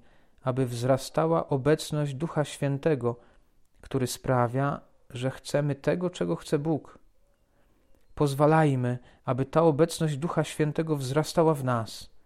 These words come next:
będąc wiernymi dobrym pragnieniom, które nas ożywiają, jak to jest wskazane w liście do Galatów.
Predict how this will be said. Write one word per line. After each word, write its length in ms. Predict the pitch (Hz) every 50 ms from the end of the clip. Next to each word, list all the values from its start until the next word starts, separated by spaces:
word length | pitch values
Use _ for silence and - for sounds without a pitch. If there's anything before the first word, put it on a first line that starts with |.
| - - _ _ _ _ - -
będąc 580 | 123 139 151 156 147 156 160 160 151 - - -
wiernymi 760 | - 123 123 135 147 151 143 147 156 165 170 170 175 175 170
dobrym 400 | 147 147 151 156 156 156 156 156
pragnieniom, 680 | 151 - 151 143 139 139 135 127 120 120 117 120 123 127 - _ _ _ _ _ _ _ - -
które 260 | - - - 131 131 131
nas 200 | 131 127 120 127
ożywiają, 640 | 123 127 135 131 139 139 123 117 110 117 120 120 127 - _ _ _ _
jak 160 | - 139 139 -
to 100 | - 143
jest 320 | 143 143 139 - - -
wskazane 520 | - - - - 147 131 127 143 139 139 123
w 80 | 117
liście 280 | 123 131 - - - 127
do 100 | 127 120
Galatów. 600 | 110 127 123 120 117 113 - - 123 - - -